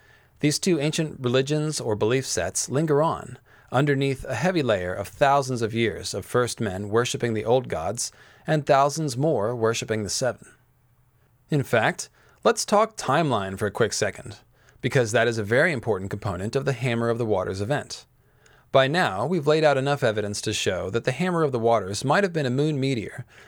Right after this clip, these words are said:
that it's appropriate to consider the major adjustment to the timeline of ancient Westeros that it would necessitate if true.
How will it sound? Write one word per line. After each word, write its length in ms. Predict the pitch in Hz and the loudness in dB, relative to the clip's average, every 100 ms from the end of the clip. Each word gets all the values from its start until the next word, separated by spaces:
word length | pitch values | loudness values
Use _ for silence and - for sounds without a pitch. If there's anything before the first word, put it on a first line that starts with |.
| - | 0
that 100 | 139 | 0
it's 120 | - | 2
appropriate 480 | 147 185 196 175 147 | 0 0 0 -2 -2
to 80 | 131 | -2
consider 520 | 123 - 104 95 110 | -2 0 -2 -2 -2
the 120 | 127 | 0
major 360 | 123 127 127 113 | 2 0 0 -2
adjustment 520 | 113 120 110 131 117 | 0 0 0 -4 -2
to 80 | 110 | -4
the 80 | |
timeline 600 | 104 - 202 165 95 90 | -4 -2 -2 0 -4 -4
of 120 | 104 113 | -2 -2
ancient 260 | 113 113 | -2 -2
Westeros 580 | 110 151 - 92 98 - | 0 0 -2 -4 -4 -2
that 120 | 147 | -2
it 60 | 113 | 0
would 100 | 120 | -2
necessitate 680 | 123 196 196 - 202 104 - | 0 0 0 -2 -2 -2 -2
if 200 | 135 - | -4 -4
true. 300 | - 190 - | -4 -2 -4